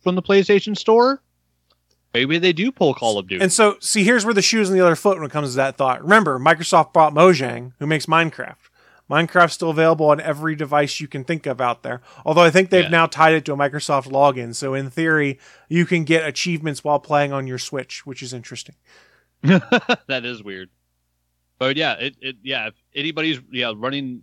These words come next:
Speaker 1: running game studios over at Sony, yeah, they should definitely be just hunkering down and going, "Okay, we have five years to replace Call of Duty, possibly."
Speaker 2: Well, and then it makes
Speaker 1: And
Speaker 2: you also wonder who might Sony acquire in this time.
Speaker 1: Yeah.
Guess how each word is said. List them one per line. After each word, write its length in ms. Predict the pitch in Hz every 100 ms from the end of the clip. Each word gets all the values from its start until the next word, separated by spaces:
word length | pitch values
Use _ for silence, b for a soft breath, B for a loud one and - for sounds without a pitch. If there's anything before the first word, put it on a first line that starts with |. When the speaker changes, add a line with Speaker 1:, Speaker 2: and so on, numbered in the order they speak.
| _
Speaker 1:
running 280 | 127 139 135
game 220 | 123 131
studios 420 | 127 151 139 131 131
over 200 | 127 123
at 80 |
Sony, 400 | 107 139 135 113
yeah, 160 | 107 107
they 140 | 101
should 220 | 110 151 135
definitely 280 | 160 175
be 240 | 156 151 127
just 340 | 113 - _ -
hunkering 380 | 151 135 127
down 120 | 127 123
and 80 |
going, 140 | 117 113
"Okay, 160 | 117 123
we 140 | 135
have 140 | 135
five 340 | _ 139 135 123
years 200 | 123 113
to 80 | 113
replace 340 | 104 113 101
Call 180 | - 101
of 80 | 92
Duty, 300 | 98 - _ _
possibly." 600 | 110 98 - - - _
Speaker 2:
Well, 380 | 202 190 160 156 -
and 160 | 196
then 100 | 185
it 60 | 180
makes 200 | 175 165
Speaker 1:
And 60 | 160
Speaker 2:
you 80 |
also 280 | 170 170 170
wonder 300 | 147 151 143
who 120 | 147
might 220 | 156 139 -
Sony 360 | 156 160 139
acquire 440 | 120 - 131 123 120
in 140 | 120
this 140 | 113
time. 300 | - 120 120 _ _ _ _ -
Speaker 1:
Yeah. 180 | 117